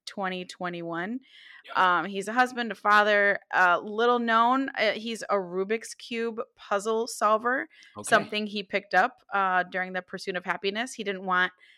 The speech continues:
Speaker 1: a hand model. He wanted to be the one that solved the Rubik's Cube, uh,
Speaker 2: Wait, time out.
Speaker 1: himself.
Speaker 2: Have you ever solved a Rubik's Cube?
Speaker 1: Never in my life. Not
Speaker 2: Really?
Speaker 1: once.
Speaker 2: Okay.
Speaker 1: How about you?
Speaker 2: I think once or twice I learned the algorithm. I forgot it now.
Speaker 1: <laughs>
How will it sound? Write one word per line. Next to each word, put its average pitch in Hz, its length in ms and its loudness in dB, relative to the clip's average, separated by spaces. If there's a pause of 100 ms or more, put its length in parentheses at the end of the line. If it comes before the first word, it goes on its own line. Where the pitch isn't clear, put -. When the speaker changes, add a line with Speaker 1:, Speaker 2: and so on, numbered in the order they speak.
(180)
Speaker 1:
a 190 60 2
hand 190 340 -4
model. 226 320 -6
He 240 160 -12
wanted 196 260 -10
to 190 100 -14
be 190 80 -4
the 185 80 -8
one 180 180 -8
that 175 220 -8
solved 185 340 -2
the 180 80 -10
Rubik's 180 360 -14
Cube, 190 280 -14 (340)
uh, - 40 2
Speaker 2:
Wait, 208 140 4
time 220 120 8
out. 190 60 8
Speaker 1:
himself. 190 300 0
Speaker 2:
Have 135 200 -2
you 147 60 4
ever 151 120 0
solved 160 300 0
a 170 40 -6
Rubik's 156 380 -8
Cube? 190 280 -10 (260)
Speaker 1:
Never 196 240 2
in 202 100 -2
my 208 120 -2
life. 185 420 -4
Not 180 200 -4
Speaker 2:
Really? 123 260 0
Speaker 1:
once. 101 120 -10 (140)
Speaker 2:
Okay. 95 160 -12 (260)
Speaker 1:
How 214 60 4
about 196 200 2
you? 185 120 -6 (640)
Speaker 2:
I 131 80 -4
think 170 240 0
once 123 640 -2
or 123 100 -4
twice 110 440 -4
I 107 60 -6
learned 110 260 -6
the 110 100 -10
algorithm. 104 480 -8
I 101 60 -8
forgot 92 420 -14
it - 100 -20
now. 98 320 -16
Speaker 1:
<laughs> - 60 -20